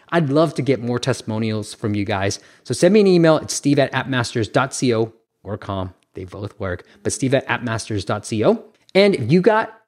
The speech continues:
questions or if you wanna see me create different types of content, let me know. Send me an email as well. And lastly, if you wanna come on, if you know some stuff and you wanna share some stuff with the App Masters audience, email me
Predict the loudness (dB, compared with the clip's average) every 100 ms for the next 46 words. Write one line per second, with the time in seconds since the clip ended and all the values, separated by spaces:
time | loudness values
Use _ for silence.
0 | _ -2 0 0 -4 -4 -4 -6 -6 -8
1 | -2 0 2 2 2 2 4 2 -2 -6
2 | -4 -8 -8 -8 -10 -12 -16 -14 -16 -8
3 | -10 -10 _ _ 0 0 2 2 2 0
4 | -2 _ _ _ _ -4 0 2 2 2
5 | 0 -2 -4 -10 -12 -12 -8 -6 -6 -6
6 | 0 2 2 2 -2 0 0 0 -4 0
7 | 4 4 2 2 2 2 -2 -6 -10 _
8 | -10 -8 2 4 6 6 4 0 -2 -2
9 | 0 0 -2 2 4 4 4 0 -2 -2
10 | -4 -8 -6 -8 _ _ -2 0 0 -4
11 | -6 -6 -4 -4 -4 -4 -2 -4 -6 _
12 | _ 0 4 4 4 4 2 0